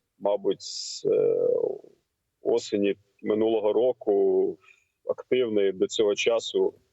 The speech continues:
оборонні споруди. Вони вже тоді зрозуміли, що якихось великих цілей, які вони ставили перед собою, навіть, е, невеликих, типу, там, е, захоплення всієї Донецької, Луганської області, в них, скоріш за все, не вийде.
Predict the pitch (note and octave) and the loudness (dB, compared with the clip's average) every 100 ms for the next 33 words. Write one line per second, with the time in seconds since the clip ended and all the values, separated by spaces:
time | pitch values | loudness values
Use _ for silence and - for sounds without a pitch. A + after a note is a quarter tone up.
0 | _ - G2 G#2+ G#2 G#2 - G2+ G2+ E2+ | _ -6 -2 0 0 -4 -2 -2 -2 -2
1 | A2 B2 D#3+ D3+ - _ _ _ _ _ | 0 0 0 -2 -4 _ _ _ _ _
2 | _ _ _ _ - A2+ D#3+ E3+ C3 D3+ | _ _ _ _ -4 -2 0 -2 -2 2
3 | F3 E3 B2 C3 C3 C3+ D3+ D3 B2 - | 4 4 2 0 0 0 2 2 2 2
4 | - - A#2+ A#2 A2+ A2 G#2+ - - - | 0 2 2 2 4 2 0 -4 -14 -14
5 | - - A2+ A#2+ D3+ D3 C3 A#2+ C#3+ D3 | -16 -6 -2 0 0 0 -2 0 0 0
6 | C3 - - C#3+ D3 - - G#2+ G#2 A2 | -2 -4 -2 0 2 2 0 -2 0 0
7 | A2+ G#2+ - A#2 A2+ G#2 G#2 G2+ - G#2+ | 2 -2 0 2 2 2 0 -2 0 -4
8 | G2+ A#2 A2 G2+ G#2 G2 F#2+ - - - | 0 0 0 0 -2 0 -2 -2 -2 0
9 | - - - G#2 G#2 G2+ G3+ G#2+ G#2+ G#2+ | 0 0 0 2 2 2 0 0 2 0
10 | A2 G#2 - G2+ F#2+ - G#2 G2+ G#2 G#2 | -2 -4 -2 -4 -4 -2 -4 -2 -2 -2
11 | G2+ G2+ G#2+ - G#2+ G#2 G2+ G#2 - G#2+ | 0 0 -2 0 -2 0 0 -2 0 0
12 | G2+ G2 G#2 G2+ - G2 G2+ F#2+ G#2+ - | 2 0 0 -2 -2 0 2 0 -2 0
13 | G#2+ A2 A2 - - G2+ G2+ G#2 - - | 2 2 0 -2 -4 -2 0 -2 -2 -2
14 | G#2+ - G#2 G2+ - G#2+ G#2 A#2+ C3 | -2 -2 -2 0 -2 0 0 0 -2